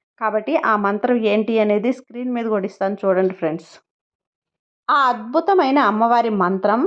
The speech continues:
లూం వారాహి, లూం ఉన్మద భైరవి, రక్షమాం స్వాహ. లూం వారాహి, లూం ఉన్మద భైరవి, రక్షమాం స్వాహ. అంతేనండి. ఈ యొక్క మంత్రాన్ని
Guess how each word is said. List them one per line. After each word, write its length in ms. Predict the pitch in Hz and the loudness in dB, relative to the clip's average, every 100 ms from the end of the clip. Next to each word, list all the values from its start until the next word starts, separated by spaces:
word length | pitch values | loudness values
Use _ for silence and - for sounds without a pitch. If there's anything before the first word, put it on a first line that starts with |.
| 440 _ _ _ _ | -4 _ _ _ _
లూం 560 | 202 220 240 294 415 359 | -8 0 2 4 2 2
వారాహి, 920 | 202 185 202 214 202 185 233 339 392 _ _ _ - | 2 2 2 0 0 -2 -2 -2 -4 _ _ _ -18
లూం 440 | 214 247 311 427 - - | -6 -2 0 0 -4 -12
ఉన్మద 420 | 202 226 269 285 | -8 -4 -2 0
భైరవి, 760 | 247 180 185 196 190 214 311 - _ _ _ _ | -2 0 0 0 -2 -2 -6 -12 _ _ _ _
రక్షమాం 680 | 202 214 - 320 269 269 302 | -4 -4 0 0 2 2 0
స్వాహ. 440 | 294 208 170 180 175 151 - _ _ _ _ _ | -4 0 0 0 -2 -4 -6 _ _ _ _ _
లూం 480 | 196 202 277 370 427 - 180 | -10 -2 2 2 0 -8 -8
వారాహి, 840 | 196 202 220 226 196 240 339 381 _ _ _ 202 | -4 0 0 0 -2 -6 -6 -8 _ _ _ -8
లూం 340 | 208 285 415 427 _ 196 | -2 2 2 0 _ -8
ఉన్మద 380 | 208 233 285 311 269 196 | -6 -2 0 0 0 0
భైరవి, 640 | 170 190 202 190 262 339 _ _ _ _ | 0 2 0 0 -6 -8 _ _ _ _
రక్షమాం 640 | 202 208 - 240 214 226 254 | -10 -10 -4 0 2 0 -2
స్వాహ. 460 | - 185 175 190 - - | -4 -4 -2 -6 -6 -14
అంతేనండి. 580 | 185 233 214 175 175 180 _ _ _ 214 | -6 -4 -2 -4 -6 -10 _ _ _ -6
ఈ 60 | |
యొక్క 220 | 233 233 | -4 0
మంత్రాన్ని 960 | 226 202 185 208 294 302 233 220 269 | 0 0 -2 -2 -2 0 0 0 -2